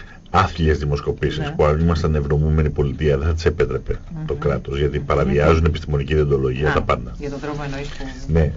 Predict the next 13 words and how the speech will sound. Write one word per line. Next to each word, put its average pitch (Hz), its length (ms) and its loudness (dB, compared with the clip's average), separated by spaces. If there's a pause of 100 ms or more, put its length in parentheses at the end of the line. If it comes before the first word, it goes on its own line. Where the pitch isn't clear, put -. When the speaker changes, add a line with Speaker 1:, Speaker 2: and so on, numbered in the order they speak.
Speaker 1:
δηλαδή 71 480 -2
όταν 80 260 2
σου 90 120 -2
λέει 76 180 4
ο 69 160 4
άλλος, 62 340 -2 (760)
«Κέντρο 87 360 6
αριστερό, 82 480 4
κέντρο 82 280 2
δεξιό 80 360 4
ή 226 100 6
κέντρο;» 71 360 4 (360)
Speaker 2:
Ναι. 143 180 -8